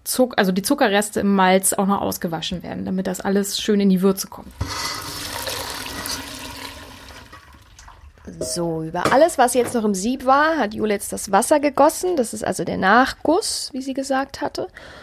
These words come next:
Speaker 2: Und das spült jetzt noch mal den restlichen Zucker aus. Das heißt, es wird jetzt noch mal richtig viel unten im großen Topf. Ich hoffe, ihr habt einen schönen großen Topf genommen, damit das alles auch, äh, Platz hat. So. Dann haben wir jetzt in,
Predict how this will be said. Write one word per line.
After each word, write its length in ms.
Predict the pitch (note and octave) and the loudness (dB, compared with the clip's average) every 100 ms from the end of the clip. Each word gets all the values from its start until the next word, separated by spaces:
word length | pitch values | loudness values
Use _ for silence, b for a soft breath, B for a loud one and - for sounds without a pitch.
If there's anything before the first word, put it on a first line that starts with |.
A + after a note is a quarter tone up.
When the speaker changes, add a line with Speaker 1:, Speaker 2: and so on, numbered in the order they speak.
| B - | B -2
Speaker 2:
Und 100 | G#3+ | 2
das 140 | G#3+ | 4
spült 240 | - B3+ B3 | 4 4 6
jetzt 160 | B3+ | 6
noch 80 | A#3 | 4
mal 140 | A3+ G#3 | 4 4
den 120 | G3 | 4
restlichen 540 | F#3 F#3+ - G#3+ G3+ | 2 0 -2 0 -2
Zucker 340 | - F#3 - - | -2 -4 -2 4
aus. 400 | B3+ G4+ - - | 4 4 2 -6
Das 220 | G3 - | -8 -2
heißt, 220 | G#3+ - | -2 -2
es 160 | A3 G#3 | -6 -6
wird 140 | G3+ | -4
jetzt 140 | G#3 | -4
noch 80 | G3+ | -4
mal 120 | F#3 | -4
richtig 440 | F3+ G#3 - G#3+ - | -4 -8 -8 -10 -8
viel 340 | - A#3+ A3+ | 0 4 4
unten 340 | - A3 A3 F3+ | 6 2 2 -2
im 100 | F3+ | 0
großen 360 | E3+ F3 G#3 | 0 0 -2
Topf. 260 | C4 C4+ - | -2 -2 0
Ich 100 | A#3 | 2
hoffe, 140 | B3 | 4
ihr 20 | |
habt 120 | B3+ A#3+ | 4 2
einen 60 | |
schönen 200 | - A#3 | 2 4
großen 260 | A3 A3 - | 4 2 0
Topf 240 | A#3+ - | -4 -2
genommen, 320 | B3 A#3 A#3+ | 2 2 4
damit 240 | G#3+ G3 F#3+ | 2 0 -4
das 80 | - | -2
alles 240 | E3+ F3 | -2 0
auch, 340 | - F3 F#3+ - | 2 2 0 -6
äh, 140 | D3+ | -6
Platz 480 | - G3+ D#3 - - | -4 0 0 0 -8
hat. 200 | - - B B B B B - | -10 -14 B B B B B -12
So. 320 | D#3 E3 - _ _ _ _ _ _ - | -4 -2 -4 _ _ _ _ _ _ -6
Dann 180 | E3 B3+ | -2 0
haben 140 | D4+ | 4
wir 100 | D4 | 6
jetzt 340 | C#4 D4 - - | 4 2 -4 0
in, 560 | A3+ G#3+ G#3 G#3 G#3 | 4 6 4 2 -2